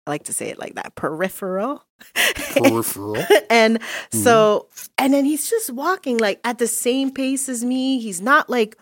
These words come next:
Speaker 1: moving forward. And there's this book, um, oh shit. Oop. <laughs> Uh, there's this book, uh, Clove. Do you remember the name of that book? It was, like, something about fear.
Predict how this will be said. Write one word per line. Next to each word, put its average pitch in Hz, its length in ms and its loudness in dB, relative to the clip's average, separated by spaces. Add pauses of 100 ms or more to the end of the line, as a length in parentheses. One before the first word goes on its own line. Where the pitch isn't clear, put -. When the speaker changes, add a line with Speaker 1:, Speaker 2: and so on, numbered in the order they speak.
(280)
Speaker 1:
moving 269 380 2
forward. 247 1000 2 (380)
And 226 480 2
there's 226 220 2
this 196 240 -4 (140)
book, 339 500 4 (100)
um, 185 540 0 (760)
oh 220 220 0
shit. - 480 -2 (600)
Oop. 262 320 -2
<laughs> 262 100 8 (720)
Uh, 254 180 8 (120)
there's 262 180 4
this 240 180 -2
book, 339 200 0 (520)
uh, 220 200 2
Clove. 277 520 0 (200)
Do 254 100 -4
you 254 40 0
remember 294 220 -2
the 285 100 -4
name 247 220 0
of 240 60 -2
that 208 180 -6
book? 220 240 -6
It 208 40 -6
was, 180 180 -10
like, 180 160 -10
something 220 480 -4
about 180 260 -8
fear. 175 640 -10